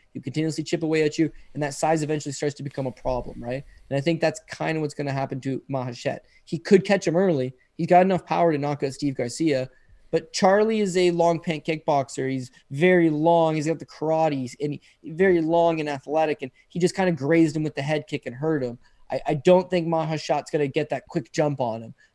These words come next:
I think he's gonna try to set up his punch, a little too long. Steve Garcia is gonna get a hold of him and take him down. And Garcia's cardio good enough that I think he'll be able to continuously do it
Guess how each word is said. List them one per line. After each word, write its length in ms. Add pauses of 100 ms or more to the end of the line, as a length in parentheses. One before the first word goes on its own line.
I 20
think 140
he's 80
gonna 120
try 140
to 80
set 200
up 60
his 120
punch, 300
a 260
little 100
too 180
long. 280
Steve 200
Garcia 260
is 60
gonna 140
get 140
a 40
hold 160
of 60
him 160 (240)
and 80
take 160
him 100
down. 220
And 140
Garcia's 400
cardio 440
good 160
enough 320 (260)
that 100
I 60
think 180
he'll 100
be 100
able 140
to 100
continuously 540
do 160
it 120